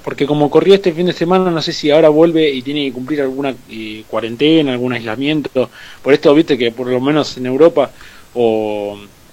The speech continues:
eh, que lo hemos visto en otras categorías, que si un piloto corre en alguna categoría europea y si después corre, por ejemplo, en Asia, se nos viene a la mente, por ejemplo,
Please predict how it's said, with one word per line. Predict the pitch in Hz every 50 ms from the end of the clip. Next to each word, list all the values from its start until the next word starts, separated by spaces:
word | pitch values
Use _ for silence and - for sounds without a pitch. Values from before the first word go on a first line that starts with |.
| _ - - - - - -
eh, | 107 113 110 110
que | - 120
lo | 127
hemos | 156 156 135 123
visto | 147 156 - 143
en | 143
otras | 143 139 135 135
categorías, | 139 131 143 147 151 160 180 180 -
que | - - 143 123
si | - - 135
un | 139 151
piloto | 135 - 147 156 156 156 151 139
corre | 135 147 143 143 143 135 127
en | 123 120
alguna | 123 135 143 151 147
categoría | 139 135 139 143 143 147 147
europea | 143 143 139 143 139 160 170 170 165 160 143 - - - -
y | 117 113 110 113
si | - - -
después | 113 110 - - 127
corre, | - - 147 139
por | 127 117 - 120
ejemplo, | - - 135 127 131
en | 139 160
Asia, | 160 147 127 - - 151 151 170 170 - _ _ _ _ _ - - - _
se | - 110
nos | 110 113
viene | 135 143
a | 135
la | 131 127
mente, | 135 147 147 143
por | 117 123 123
ejemplo, | 120 - 151 139 135 131 120